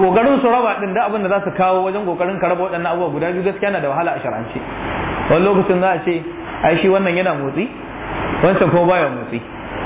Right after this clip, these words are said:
To waye ya rarraba tsakanin mai motsi da mara motsi? Ai duk sura sura ne kawai. Babu dalilin da ya raba tsakanin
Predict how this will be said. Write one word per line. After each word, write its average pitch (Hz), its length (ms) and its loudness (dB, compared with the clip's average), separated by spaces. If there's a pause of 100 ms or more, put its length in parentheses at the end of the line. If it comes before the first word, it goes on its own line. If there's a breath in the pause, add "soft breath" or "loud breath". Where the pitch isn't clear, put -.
To 156 80 6
waye 180 240 4
ya 202 60 2
rarraba 196 340 2
tsakanin 180 320 -2
mai 180 80 -2
motsi 151 240 0
da 165 80 2
mara 156 160 0
motsi? 131 320 -2 (300)
Ai 214 100 4
duk 294 220 4
sura 269 260 2
sura 147 200 0
ne 120 120 -6
kawai. - 240 -4 (720)
Babu 240 220 6
dalilin 202 360 4
da 175 60 2
ya 185 60 4
raba 196 160 0
tsakanin 185 460 -2